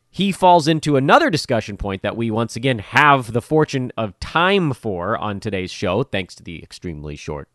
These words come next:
recap from Tuesday, which is, how long do you stash an injured player?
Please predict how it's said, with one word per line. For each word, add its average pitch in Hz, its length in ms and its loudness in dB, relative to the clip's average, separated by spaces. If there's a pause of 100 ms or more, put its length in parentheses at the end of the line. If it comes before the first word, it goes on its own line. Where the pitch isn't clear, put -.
recap 76 420 -10
from 71 220 -14
Tuesday, 90 480 -4 (520)
which 180 220 2
is, 147 420 0 (440)
how 196 140 -2
long 262 260 4
do 254 80 -2
you 247 80 0
stash 233 460 0
an 190 80 -6
injured 214 280 -4
player? 180 440 -2